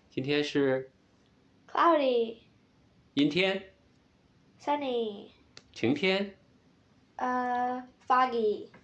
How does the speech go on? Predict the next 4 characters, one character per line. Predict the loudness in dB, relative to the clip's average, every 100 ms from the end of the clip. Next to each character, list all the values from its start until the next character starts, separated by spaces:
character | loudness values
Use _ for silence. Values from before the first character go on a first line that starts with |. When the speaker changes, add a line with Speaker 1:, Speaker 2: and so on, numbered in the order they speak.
| _ _ _ _ -6
Speaker 1:
“有 | 0 2
雾。” | 4 4 4 0 -10 _ _ -20 -20 -20 _ _ _ _ _ _ _ _ _
Speaker 2:
Hazy. | -4 0 0 -2 -4 -4 -6 -16 _ _ -20 -20 _
Speaker 1:
嗯。 | -4 -4 -4